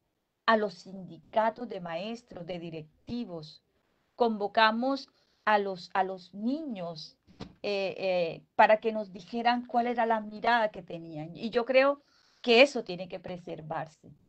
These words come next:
no una participación representativa como la que hacemos muchas veces en el gobierno escolar, sino una, una participación ampliada que convoque a cada uno de los actores para que busquen las soluciones que se tienen que buscar. Yo creo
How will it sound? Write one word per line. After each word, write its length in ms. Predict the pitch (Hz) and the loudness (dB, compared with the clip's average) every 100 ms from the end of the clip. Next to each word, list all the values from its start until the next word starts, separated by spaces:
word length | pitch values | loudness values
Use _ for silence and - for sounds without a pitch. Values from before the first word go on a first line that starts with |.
| _ _ _ - | _ _ _ -2
no 180 | 233 | 2
una 200 | 262 285 | 4 4
participación 720 | 294 254 - 196 202 190 214 208 | 4 2 2 -10 -8 -6 -6 -4
representativa 840 | 254 240 180 196 180 175 190 214 | -4 -4 -8 -10 -8 -10 -2 -2
como 220 | 233 208 185 | -2 -8 -8
la 140 | 165 | -8
que 100 | 160 | -8
hacemos 400 | 175 190 196 220 | -8 -8 -6 -8
muchas 300 | 220 220 196 | -6 -2 -2
veces 280 | 190 190 202 | -4 -10 -12
en 140 | 220 | -8
el 120 | 196 | -8
gobierno 480 | 165 165 170 175 214 | -8 -10 -8 -6 -6
escolar, 600 | 220 - 170 202 185 156 _ _ - - | -10 -10 -2 0 0 -4 _ _ -20 -18
sino 360 | - 190 180 | -12 -8 -6
una, 280 | 185 208 233 | -4 -4 -4
una 240 | - 185 214 | -6 -6 0
participación 760 | 220 - 180 180 180 175 175 | -2 -2 -14 -8 -8 -8 -6
ampliada 760 | 208 214 - 233 233 190 170 - _ _ _ | -6 -6 -6 2 4 4 2 -4 _ _ _
que 140 | - 208 | -6 -4
convoque 420 | 196 185 190 180 | -4 -4 -6 -4
a 60 | 220 | -2
cada 260 | 220 226 | 0 0
uno 160 | 240 233 | -2 -4
de 80 | 208 | -4
los 140 | 190 | -4
actores 640 | 165 - - 202 214 220 _ - - | -4 -6 -6 -4 -4 -6 _ -16 0
para 260 | 214 202 | 2 2
que 120 | - 190 | -2 -4
busquen 440 | 226 294 - 202 | -4 -6 -6 -6
las 140 | 180 | -6
soluciones 640 | 180 180 170 - 247 214 185 | -10 -12 -12 -8 -8 -8 -10
que 100 | 180 | -12
se 140 | 175 | -12
tienen 280 | 170 170 165 | -10 -10 -12
que 100 | 170 | -12
buscar. 460 | 175 175 - 165 156 | -12 -12 -6 -6 -6
Yo 120 | 175 | -10
creo 340 | 185 214 220 | -6 -4 -2